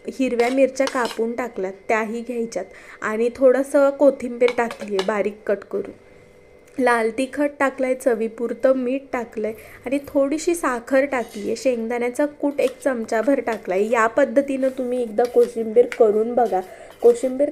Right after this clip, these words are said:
खरंच खूप छान बनते. आता सगळं आपल्याला चमच्याच्या साहाय्यानं मिक्स करून घ्यायचं आहे.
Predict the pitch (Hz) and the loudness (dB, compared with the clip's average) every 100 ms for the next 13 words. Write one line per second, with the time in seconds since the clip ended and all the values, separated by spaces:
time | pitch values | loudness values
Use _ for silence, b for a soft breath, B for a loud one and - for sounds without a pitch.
0 | - - 247 240 285 - - 269 - - | -2 -2 4 6 6 4 -2 -2 -2 -6
1 | 247 214 196 190 185 185 - B B 240 | -4 -2 -2 0 0 -4 -12 B B -2
2 | - 294 320 269 269 294 285 - 269 262 | 4 4 8 8 8 6 4 2 2 4
3 | 226 226 262 226 226 226 269 294 269 240 | 4 2 0 0 -2 0 0 2 0 2
4 | 247 233 202 226 247 269 - - 240 214 | 2 2 0 0 -2 -4 -6 6 6 6
5 | 208 214 247 190 233 - - | 2 -2 -2 -2 -6 -8 -18